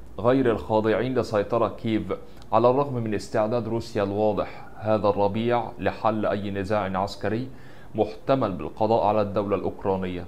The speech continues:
أزمة وقود كبيرة في بريطانيا وتوقف السيارات من دون وقود. لم تكن أوروبا بتخزين احتياطات كافية من الغاز قبل الشتاء،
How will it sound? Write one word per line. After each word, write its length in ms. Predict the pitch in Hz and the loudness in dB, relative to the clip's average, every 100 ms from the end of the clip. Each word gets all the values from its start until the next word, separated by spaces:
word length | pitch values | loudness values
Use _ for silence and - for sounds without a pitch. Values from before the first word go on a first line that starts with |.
| - | 4
أزمة 420 | 147 139 123 107 104 | 6 6 4 2 4
وقود 440 | 117 113 131 135 135 | 4 4 4 4 4
كبيرة 540 | 123 113 139 147 147 127 | 2 2 4 4 2 0
في 200 | - 120 | -2 0
بريطانيا 640 | 110 107 101 104 104 98 98 - | 2 0 2 2 4 4 2 6
وتوقف 720 | 113 - 113 123 123 101 101 | 6 8 6 4 2 -4 -6
السيارات 680 | - 107 107 104 117 120 110 | -4 0 2 4 4 2 -4
من 200 | 104 95 | -4 -2
دون 220 | 110 107 | -2 0
وقود. 560 | 101 101 127 117 92 - - - - - | -2 -2 -2 -2 -2 -8 -14 -16 -6 4
لم 120 | 117 | 4
تكن 260 | 135 131 131 - | 4 2 0 2
أوروبا 480 | 113 120 107 110 104 | 4 4 4 6 6
بتخزين 640 | - - 110 101 107 113 | 4 0 -2 0 -2 -2
احتياطات 580 | 107 - 104 - 107 110 | -4 0 0 2 0 0
كافية 460 | 101 107 101 107 | -2 -2 -2 -2
من 180 | 101 98 | -2 -2
الغاز 380 | 98 101 110 - | -2 2 0 0
قبل 280 | - 101 98 | -4 0 0
الشتاء، 500 | 95 98 101 104 | -2 -6 0 0